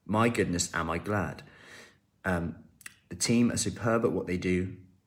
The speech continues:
They keep me focused and gently accountable for the fitness sessions I do and what I eat. Whether it's one-to-one or perhaps in a fitness session, the support is positive and provides me for valid reasons for the programme or a suggested meal plan or changes to my nutrition.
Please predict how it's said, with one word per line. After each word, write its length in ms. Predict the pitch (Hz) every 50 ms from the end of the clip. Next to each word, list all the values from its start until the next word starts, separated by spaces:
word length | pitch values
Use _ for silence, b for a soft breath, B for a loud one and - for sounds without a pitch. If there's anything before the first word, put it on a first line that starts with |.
| _ _ _ -
They 100 | 90 90
keep 260 | - - 127 117 -
me 80 | 117
focused 380 | 101 - - 98 92 98 95 -
and 160 | 92 95 90
gently 320 | - 110 104 98 92 107 104
accountable 580 | 101 - - 113 104 101 98 - - 80 76
for 100 | 71 -
the 60 | -
fitness 320 | - - - - - - -
sessions 340 | - 82 80 - 78 73 80
I 60 | 78
do 320 | 80 - 90 87 90 92 - -
and 160 | 95 92 85
what 220 | 78 - 76 -
I 40 | -
eat. 260 | 120 113 - - - - - -
Whether 220 | - 95 92 92 87
it's 120 | - -
one-to-one 600 | - 113 120 123 - - 98 101 101 101 101 -
or 120 | - 87
perhaps 300 | - - 95 101 95 -
in 80 | - 87
a 40 | 87
fitness 340 | - - 135 135 113 101 -
session, 320 | 107 92 - - 95 92
the 60 | 90
support 320 | - - - - 95 90 78
is 60 | -
positive 520 | - - 104 95 92 95 104 95 92 - B B B B
and 100 | 87 90
provides 360 | 90 90 95 95 95 92 92
me 40 | 92
for 120 | 95 98
valid 320 | 85 85 92 95 101 98 92
reasons 420 | 98 95 90 87 90 82 80 - - - - _
for 340 | - - - - 98 95 104
the 80 | 92 95
programme 500 | - - 95 85 80 80 76 76 78 - B B B B B B B
or 180 | B - 98 95
a 40 | 92
suggested 580 | - - 98 - 92 82 - - 78 76 73 - - - -
meal 300 | 95 101 107 104 95 95
plan 400 | 101 110 95 95 95 92 92 B B B B _ _ _ -
or 120 | 90 90
changes 340 | 90 - 95 90 85 - -
to 80 | - 90
my 60 | 82
nutrition. 420 | 80 80 80 104 110 104 - -